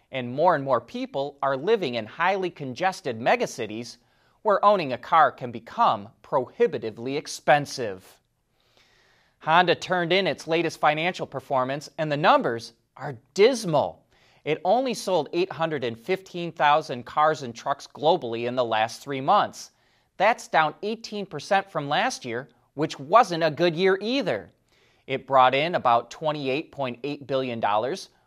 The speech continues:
which was actually up nearly seven percent. But not a lot of that money made its way to the bottom line. Honda reported a net profit of only one point one billion dollars,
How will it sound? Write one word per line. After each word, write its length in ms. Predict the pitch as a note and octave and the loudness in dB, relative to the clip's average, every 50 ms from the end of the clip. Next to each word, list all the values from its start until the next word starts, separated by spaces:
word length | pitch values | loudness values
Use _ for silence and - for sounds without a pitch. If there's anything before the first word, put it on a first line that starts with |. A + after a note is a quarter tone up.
| _ _ | _ _
which 200 | G#3+ G3 - - | 0 0 0 0
was 200 | D#3+ C#3 - - - | -2 -6 -4 -2 2
actually 500 | D#3 D#3 D#3 - - C#3 C#3+ C#3 C3+ - - | 2 2 2 0 -4 -10 -8 -10 -8 0 4
up 240 | G#3 A3 - - C#3+ | 6 6 6 4 0
nearly 300 | C#3+ C#3+ D3 C3+ C3+ B2+ | -6 -4 -4 -4 -4 -4
seven 340 | - - C#3+ B2+ C3 C3 | -2 0 0 0 0 -2
percent. 500 | A#2+ - C#3 - - A3 A#3+ A#3 F3 - - _ _ _ _ _ _ _ _ _ _ - | -10 -10 -12 -6 -2 2 2 2 2 0 -4 _ _ _ _ _ _ _ _ _ _ 0
But 280 | B3 C4+ - - - _ _ _ _ _ - | 2 2 2 0 -2 _ _ _ _ _ -14
not 320 | B2 C3 D#3 F#3 A3+ C4+ C#4 | -6 -2 0 2 2 2 2
a 40 | |
lot 240 | B3 A3+ A#3 A#3 A#3 | 2 4 4 4 4
of 80 | A3+ F3 | 6 4
that 180 | F3+ E3 - C3 | 4 4 4 2
money 260 | D3 G3+ A#3 A3+ D#3 | 2 0 0 0 0
made 180 | C#3 C#3+ D3+ D3 | -2 0 0 0
its 200 | C#3 - - D3 | -2 -2 -2 -2
way 120 | C3+ C#3+ | -2 -2
to 120 | C#3+ - C#3+ | -2 -4 -6
the 80 | C#3 | -6
bottom 380 | A#2 - B2 A2+ A2+ B2+ B2+ C3+ | -2 4 4 6 6 4 4 2
line. 420 | C#3+ E3 G#3+ A3+ F#3+ A#2+ F#2+ - - _ _ _ _ _ _ _ _ _ | 2 2 4 2 2 -2 -6 -10 -18 _ _ _ _ _ _ _ _ _
Honda 360 | - - E3 E3+ F3+ F3+ E3 C3+ | -6 0 2 4 4 4 2 0
reported 560 | B2 B2+ - - - F3 F3+ F#3+ D#3 B2+ G#2 | 0 -2 -4 -4 -4 -2 0 0 0 0 0
a 80 | G#2+ | -2
net 260 | G#2+ A#2 C#3 D3+ - - | 0 2 2 2 0 -2
profit 540 | - - F3+ F#3 G3+ G3+ - - A#2+ G#2 | -2 2 4 4 4 4 0 -4 -6 -6
of 160 | F#2 B2 A#2 D3+ | -6 -6 -4 -2
only 260 | D#3+ D#3 D#3 C#3+ B2 | -2 -2 -2 -4 -6
one 320 | A2+ A#2 C#3+ E3+ F#3+ F#3 | -4 0 0 0 0 0
point 340 | F3+ - - F3+ E3 D#3 - | -2 -4 -2 -2 -2 -2 -4
one 280 | C#3+ C#3 D#3 E3 D#3 C3 | -4 0 0 0 0 0
billion 340 | D3+ D3 C#3+ C3 A#2 A2+ | 0 0 0 -2 -2 0
dollars, 580 | A2+ C3+ D#3+ G#3+ A3 D3 G#2 G2 A2+ - - - | 4 6 6 6 6 4 0 -4 -8 -12 -14 -18